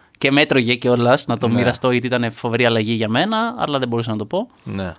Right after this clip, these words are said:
Speaker 1: Οπότε αυτή η αλλαγή είχε γίνει εδώ και κάποιο διάστημα. Εμένα μου κάνει, έτσι όπως λειτουργούν οι Celtics,
Speaker 2: Κα-, κοίτα, ε,
Speaker 1: θα σου πω.
Speaker 2: συγγνώμη, θα σου πω.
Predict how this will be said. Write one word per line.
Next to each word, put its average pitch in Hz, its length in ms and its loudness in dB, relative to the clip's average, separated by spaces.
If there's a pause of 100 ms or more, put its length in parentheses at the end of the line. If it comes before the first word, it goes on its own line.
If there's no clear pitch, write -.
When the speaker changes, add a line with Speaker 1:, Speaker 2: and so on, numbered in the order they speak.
Speaker 1:
Οπότε 254 220 0
αυτή - 240 -4
η 170 40 4
αλλαγή 165 460 0
είχε 151 260 -2
γίνει 127 960 -2
εδώ 120 180 -4
και 123 100 -4
κάποιο 123 220 -4
διάστημα. 117 360 0
Εμένα 160 200 0
μου 156 100 -4
κάνει, 165 480 0 (480)
έτσι 139 160 -6
όπως 180 140 -2
λειτουργούν 160 560 -2 (260)
οι 123 100 -10 (120)
Celtics, 127 560 0
Speaker 2:
Κα-, 147 220 0 (180)
κοίτα, 165 320 0 (160)
ε, 123 100 -12
Speaker 1:
θα 120 100 -8
σου 113 80 -10
πω. 139 80 -6
Speaker 2:
συγγνώμη, 127 420 -2
θα - 180 -8
σου 120 140 -12
πω. 120 300 0